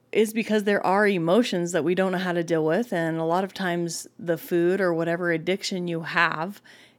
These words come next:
is a way to buffer through those emotions because we don't know how to handle them. One of the things that I noticed is ever since I was a little girl, I always wanted to just be happy.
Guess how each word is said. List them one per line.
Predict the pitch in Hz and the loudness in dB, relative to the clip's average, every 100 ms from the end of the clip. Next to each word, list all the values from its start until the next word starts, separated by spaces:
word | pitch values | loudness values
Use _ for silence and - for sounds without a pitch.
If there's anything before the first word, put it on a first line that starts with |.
| - 185 | -6 0
is | 180 175 175 170 | 2 2 0 -2
a | - | -4
way | 170 196 | 2 4
to | 220 | 4
buffer | 170 180 - 185 | 4 0 0 -4
through | - 175 | -2 0
those | 165 160 | 0 -2
emotions | 156 165 226 - - - | -2 -2 -2 -6 -8 -6
because | 165 165 170 165 | -6 -4 -6 -4
we | 170 | -4
don't | 170 165 170 _ _ _ - | -2 -2 -6 _ _ _ -4
know | 175 170 | -2 0
how | 170 | -2
to | 160 | -6
handle | 175 170 - - | -6 -6 -6 -4
them. | - 220 - - | -4 -6 -10 -8
One | 190 208 277 | 2 4 4
of | |
the | 277 | 2
things | 330 302 285 | 2 2 2
that | 262 | 2
I | 277 | 2
noticed | 233 165 165 196 - - - - - - | 2 2 -2 -2 -6 -10 -18 -20 -20 -2
is | 190 190 180 | 2 2 2
ever | 202 202 220 | 0 2 0
since | 233 214 | 0 2
I | 202 | 2
was | 190 190 | 2 2
a | 180 | 2
little | 165 175 214 | 2 2 2
girl, | 185 160 160 165 170 170 | 2 2 2 0 -2 -4
I | 160 - - | -4 -4 0
always | 185 202 220 | 2 4 2
wanted | 190 170 165 170 165 | 0 -2 -2 -4 -6
to | - 170 | -4 -6
just | 165 - 269 262 _ | -6 0 0 0 _
be | 202 | -6
happy. | 160 156 - - - | -2 -2 -2 -8 -14